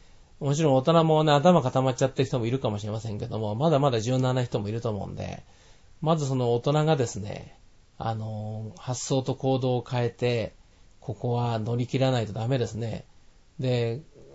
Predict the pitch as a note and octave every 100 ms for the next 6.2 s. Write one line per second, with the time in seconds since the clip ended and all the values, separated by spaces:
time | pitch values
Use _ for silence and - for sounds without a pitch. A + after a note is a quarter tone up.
0 | - C3 F3 E3+ C#3+ C3+ D3+ C#3 C3 C3
1 | A#2+ - - - C#3 - A3 A3 F3 -
2 | _ - - C3+ A#2 - D#3+ B2+ A2+ G2+
3 | - - - - C3 C3 D3 D3 D3 -
4 | - C#3+ A#2+ A#2+ B2 D3 C3+ A#2 A2+ A2
5 | E2+ - E3+ D#3+ E3 E3+ F#3 F3+ B2 -
6 | G#2+ G2+